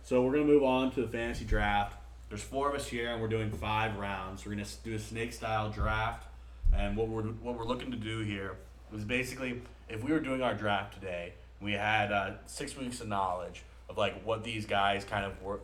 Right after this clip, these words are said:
you know, looked like, and we're looking at the rest of the season going forward.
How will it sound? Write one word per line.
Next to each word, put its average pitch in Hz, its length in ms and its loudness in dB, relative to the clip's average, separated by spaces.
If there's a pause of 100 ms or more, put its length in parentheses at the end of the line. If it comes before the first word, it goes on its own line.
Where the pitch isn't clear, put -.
you 104 80 -8
know, 92 180 -4 (220)
looked 113 260 -2
like, 131 240 4 (360)
and 104 80 -4
we're 113 80 2
looking 113 180 2
at 107 80 -2
the 104 80 -2
rest 101 260 0
of 117 60 -6
the 101 80 -4
season 104 380 -6
going 104 240 0
forward. 117 420 -4